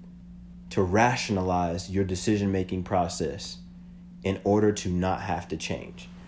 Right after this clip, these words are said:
But if you understand it, you become far more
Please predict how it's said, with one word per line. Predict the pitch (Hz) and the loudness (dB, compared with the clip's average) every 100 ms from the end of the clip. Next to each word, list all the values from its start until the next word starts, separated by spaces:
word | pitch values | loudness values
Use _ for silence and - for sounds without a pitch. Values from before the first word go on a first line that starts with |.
| - - | -10 -2
But | 101 | 0
if | 98 | 2
you | 113 | 2
understand | 107 98 - - 170 151 | 2 0 -2 0 0 2
it, | 87 | 0
you | 92 | 0
become | 101 101 101 90 | -2 -2 -4 -4
far | - 113 113 135 | 0 4 6 6
more | 135 120 107 101 101 101 | 6 6 6 6 4 0